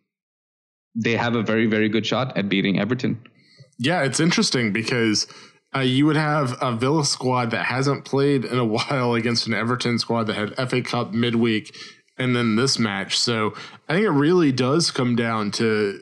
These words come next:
Speaker 2: who you expect to play in this match, and that's unfortunately something we don't really know at this point. Uh, so for me,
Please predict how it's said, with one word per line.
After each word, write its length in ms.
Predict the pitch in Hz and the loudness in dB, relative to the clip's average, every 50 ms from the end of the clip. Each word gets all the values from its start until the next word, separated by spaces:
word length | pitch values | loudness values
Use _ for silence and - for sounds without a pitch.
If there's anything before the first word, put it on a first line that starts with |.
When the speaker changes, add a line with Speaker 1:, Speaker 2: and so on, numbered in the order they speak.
| - 123 120 | -10 -2 0
Speaker 2:
who 80 | 135 | 2
you 180 | 131 127 123 120 | 2 4 2 0
expect 360 | 113 - - - 120 110 - | 0 -2 -4 -4 -4 -4 -4
to 60 | 113 | -8
play 220 | 101 - 117 113 110 | -4 -2 -2 0 0
in 80 | 107 | 0
this 160 | 107 101 - | 0 -2 -2
match, 300 | - 110 107 107 104 - | -2 -2 -4 -4 -4 -2
and 180 | 120 110 110 120 | -2 -2 0 0
that's 220 | 123 117 113 - | -2 -2 -2 -2
unfortunately 540 | 120 120 117 - 139 147 139 135 147 135 127 | -2 -2 -2 0 0 0 0 2 2 2 2
something 340 | 123 - 123 117 117 117 117 | 2 0 -2 0 0 0 2
we 120 | 117 113 | 0 0
don't 300 | 110 101 117 117 113 101 | 0 0 -2 -2 -2 -2
really 240 | 110 117 110 107 104 | -2 -2 0 0 -2
know 340 | 110 123 131 127 117 107 - - - - - - - _ _ _ _ - | -2 -2 -2 -2 -2 -4 -6 -8 -20 -20 -20 -20 -20 _ _ _ _ -6
at 160 | 127 123 113 | -4 -2 0
this 200 | 113 110 104 - | 0 0 -2 -2
point. 440 | - - 117 113 107 104 104 101 - _ _ - | -6 -4 -2 -2 0 -2 -2 -4 -8 _ _ -6
Uh, 320 | 127 127 123 120 110 107 104 113 - - | -4 -2 0 -2 -2 -4 -8 -12 -6 -2
so 400 | - 143 147 147 147 139 131 - - - - - - _ _ - _ - | 0 2 2 4 2 2 0 -4 -10 -18 -20 -20 -20 _ _ -20 _ -6
for 160 | - 185 170 | -2 0 2
me, 300 | 165 175 208 240 226 | 2 4 4 4 2